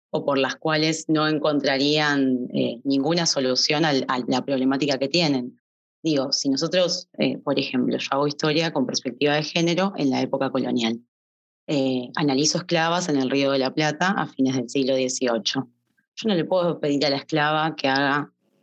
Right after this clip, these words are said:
demasiadas cosas. Hace lo que puede dentro del contexto histórico que tiene. Entonces, también a uno muchas veces desde una perspectiva feminista y le gustaría que hagan otras cosas, pero no se le puede pedir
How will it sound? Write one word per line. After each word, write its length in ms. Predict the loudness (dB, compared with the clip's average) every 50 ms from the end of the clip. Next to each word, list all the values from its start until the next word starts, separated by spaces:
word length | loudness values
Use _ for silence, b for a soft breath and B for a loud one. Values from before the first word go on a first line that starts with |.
| _ _ _ _ _ _ _ -4
demasiadas 720 | -2 0 2 2 0 0 -2 -2 0 0 2 0 -2 -4
cosas. 500 | -4 -4 -4 -2 -2 -2 -2 -4 -6 -4 -2
Hace 320 | -2 0 0 0 0 0
lo 140 | 0 0 0
que 100 | 0 -2
puede 560 | -4 -2 -2 0 0 2 2 2 2 2 2
dentro 300 | 2 2 0 2 0 0
del 80 | 0 0
contexto 400 | 0 0 0 0 -2 -2 -6 -6
histórico 400 | -4 -2 0 0 0 0 0 -2
que 100 | -2 -4
tiene. 440 | -2 0 0 0 0 -2 -4 -8 -10 _ _ _ _ _ _ _ _ _ _ -2
Entonces, 440 | 0 0 0 2 0 -2 -2 -4
también 720 | -4 -2 0 0 2 2 2 2 2 2 0 -2 -4 -10 B B B B B B _ -6
a 60 | -4 -2
uno 280 | 0 0 0 0 0
muchas 360 | 0 0 0 0 0 0 0
veces 500 | 2 2 2 0 0 0 0 0 -2 -4 -2
desde 240 | -2 0 0 2 2
una 160 | 2 2 2
perspectiva 520 | 2 0 0 0 0 0 0 0 0 0
feminista 800 | -2 -2 -2 0 2 2 2 0 -2 -2 -2 0 0 0 0 -2 0
y 160 | 0 0 2 2
le 80 | 2 0
gustaría 460 | 0 0 -2 -2 -2 0 2 2 2
que 80 | 2 0
hagan 240 | 2 2 2 2 2
otras 380 | 2 2 0 0 -2 -2 -2
cosas, 600 | -2 -4 -2 0 0 -2 -2 -4 -6 -6 -10 -10 _ _
pero 180 | -4 0 0
no 100 | 2 0
se 100 | 2 0
le 80 | 0 0
puede 260 | 0 2 2 2 2
pedir 680 | 0 -2 -2 -2 0 2 2 2 2 2 0 -2 -6